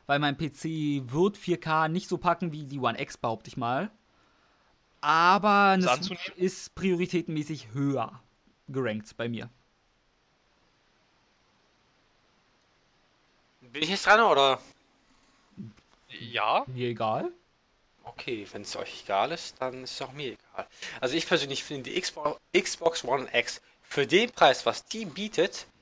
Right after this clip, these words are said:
Speaker 3: würde ich mir eher die kaufen als einen neuen Gaming-P C. Man möge anmerken, Phil weiß Bescheid, Raphael vielleicht auch, aber mein P C geht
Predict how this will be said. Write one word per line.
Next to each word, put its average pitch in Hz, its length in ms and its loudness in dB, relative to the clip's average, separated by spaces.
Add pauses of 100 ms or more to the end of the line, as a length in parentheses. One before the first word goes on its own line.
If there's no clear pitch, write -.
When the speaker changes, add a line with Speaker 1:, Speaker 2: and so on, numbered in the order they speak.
(200)
Speaker 3:
würde 135 140 -14
ich 127 100 -6
mir 143 140 -4
eher 131 140 2
die 190 160 -6
kaufen 127 380 -2
als 120 180 -8
einen 127 80 -8
neuen 120 200 -4
Gaming-P 131 400 -2
C. - 280 -20 (420)
Man 127 160 -10
möge 175 300 4
anmerken, 160 540 2 (540)
Phil 220 280 8
weiß 156 200 8
Bescheid, - 540 2 (320)
Raphael 135 220 4
vielleicht 131 280 2
auch, 117 140 4
aber 160 180 2
mein 190 140 0
P - 160 -6
C 180 280 0
geht 156 340 -2